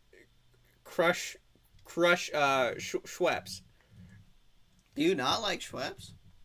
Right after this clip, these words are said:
Speaker 2: Oh, no, you do.
Speaker 1: I
Speaker 2: Okay.
Speaker 1: do like Schwe-, Schwe-, Schwe-,
Speaker 2: Schwe-,
Speaker 1: Schwe-,
Speaker 2: Schweppes,
Speaker 1: Schwe-,
Speaker 2: Schweppes,
Speaker 1: Schweppes.
Speaker 2: Schweppes.
Speaker 1: Schweppes.
Speaker 2: Schweppes.
Speaker 1: Schweppity Schwep Schweppes.
Speaker 2: Schwepp.
Speaker 1: Schwepp.
Speaker 2: Also, hey, Noah, while I'm thinking about this, why don't you do the, uh, the thing about the song we use?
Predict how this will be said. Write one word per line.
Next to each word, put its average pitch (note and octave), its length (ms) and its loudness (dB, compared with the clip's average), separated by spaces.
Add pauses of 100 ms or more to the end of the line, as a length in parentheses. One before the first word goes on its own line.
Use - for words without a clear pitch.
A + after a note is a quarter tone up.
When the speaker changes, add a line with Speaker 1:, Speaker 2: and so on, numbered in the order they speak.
Speaker 2:
Oh, F3 140 4
no, D#3 120 0
you A#2 180 -2
do. C3 420 -2
Speaker 1:
I C3+ 120 2
Speaker 2:
Okay. C3+ 160 -2
Speaker 1:
do D3+ 60 2
like C3 200 4
Schwe-, A#2+ 240 -8 (100)
Schwe-, - 420 -6
Schwe-, - 280 -4
Speaker 2:
Schwe-, A#2+ 280 -6
Speaker 1:
Schwe-, - 320 -4
Speaker 2:
Schweppes, G#2+ 280 -4
Speaker 1:
Schwe-, F#3 360 0
Speaker 2:
Schweppes, G3+ 360 0
Speaker 1:
Schweppes. C4+ 260 -6
Speaker 2:
Schweppes. - 280 -8 (180)
Speaker 1:
Schweppes. F3+ 880 2
Speaker 2:
Schweppes. F#4 580 10
Speaker 1:
Schweppity B3+ 640 4
Schwep A3+ 240 -2
Schweppes. C#3 340 -4 (420)
Speaker 2:
Schwepp. A#2+ 300 -6 (920)
Speaker 1:
Schwepp. C#3+ 400 -8 (240)
Speaker 2:
Also, D3 260 -2
hey, C#3+ 220 -2
Noah, C3 240 -4
while C3+ 180 -4
I'm C3 80 -8
thinking C3+ 220 -8
about B2+ 180 -4
this, A#2+ 160 -12
why B2+ 120 -8
don't B2+ 160 -8
you B2 100 -8
do B2 180 -8
the, A2+ 200 -8
uh, A2+ 300 -8
the A#2+ 80 -12
thing A#2 440 -8
about A2+ 260 -10
the A2 60 -14
song A2+ 280 -12
we A2 120 -14
use? A2+ 300 -14